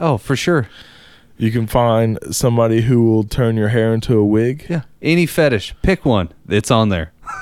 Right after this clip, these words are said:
Speaker 2: You can buy a new Labradoodle if you want.
Speaker 1: Now, <laughs> I,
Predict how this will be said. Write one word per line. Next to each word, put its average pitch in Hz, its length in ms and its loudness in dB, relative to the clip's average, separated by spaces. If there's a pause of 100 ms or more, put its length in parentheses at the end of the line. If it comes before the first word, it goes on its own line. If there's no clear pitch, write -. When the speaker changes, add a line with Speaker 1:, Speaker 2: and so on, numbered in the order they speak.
(640)
Speaker 2:
You 120 220 4
can 123 480 0
buy 110 280 4
a 131 120 2
new 156 240 2
Labradoodle 107 760 0
if 90 120 -6
you 92 80 -4
want. 87 260 -6 (280)
Speaker 1:
Now, 127 280 0 (200)
<laughs> - 180 -12 (720)
I, 135 220 4